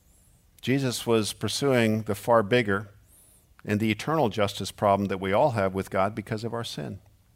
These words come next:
So, in the face of grave personal injustice, he did not sin, which meant he kept quiet. And in doing so, he entrusted himself to him who judges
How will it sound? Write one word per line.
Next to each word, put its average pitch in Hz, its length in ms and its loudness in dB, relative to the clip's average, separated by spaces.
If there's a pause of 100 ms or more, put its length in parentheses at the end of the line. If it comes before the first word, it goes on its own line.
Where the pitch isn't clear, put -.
(960)
So, 185 300 8
in 160 140 4
the 127 100 4
face 175 500 4
of 95 300 -4
grave 165 760 0 (120)
personal 151 460 -2
injustice, 113 680 -2 (460)
he 139 180 -2
did 120 220 0
not 107 260 -6
sin, 104 360 -4
which 95 240 -6
meant 131 500 2 (380)
he 110 120 -8
kept - 300 -10
quiet. 78 400 -10 (1400)
And 104 120 0
in 101 80 2
doing 123 280 2
so, 95 340 -2
he 110 180 -4
entrusted 110 520 -4
himself 92 480 -4
to 95 120 -6
him 113 260 -4
who 104 160 -6
judges 101 600 -6